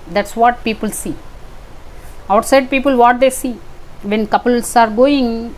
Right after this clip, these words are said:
two couples look better, height wise, look wise, they will say, "Ah, they are made for each other."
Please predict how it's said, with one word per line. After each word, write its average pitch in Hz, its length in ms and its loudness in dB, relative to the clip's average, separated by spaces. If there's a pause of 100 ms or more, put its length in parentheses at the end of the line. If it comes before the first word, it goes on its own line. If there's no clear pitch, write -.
two 233 140 -2
couples 226 400 -2
look 208 240 -2
better, 262 480 2 (1700)
height 226 240 2
wise, 226 420 2
look 208 300 -2
wise, 220 500 0 (480)
they 240 160 6
will 254 80 4
say, 320 200 -2
"Ah, 285 200 -2
they 226 140 0
are 214 100 4
made 196 240 -2
for 170 160 -4
each 143 200 -10
other." 131 160 -16